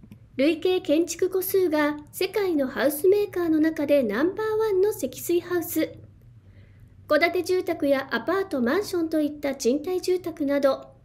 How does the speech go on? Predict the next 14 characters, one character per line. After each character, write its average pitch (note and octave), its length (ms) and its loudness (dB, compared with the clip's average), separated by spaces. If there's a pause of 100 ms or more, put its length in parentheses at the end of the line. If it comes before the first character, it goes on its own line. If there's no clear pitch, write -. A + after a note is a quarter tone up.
(600)
鉄 B3 240 2
骨 D#4+ 180 0
系 E4 220 -2
プ D#4+ 140 -2
レ B3+ 100 0
ハ E4+ 120 -4
ブ F#4 100 0
住 G4 220 2
宅 E4+ 300 0
を C#4+ 80 2
中 B3 220 2
心 D#4 260 0
と D#4 120 -6
し - 340 -4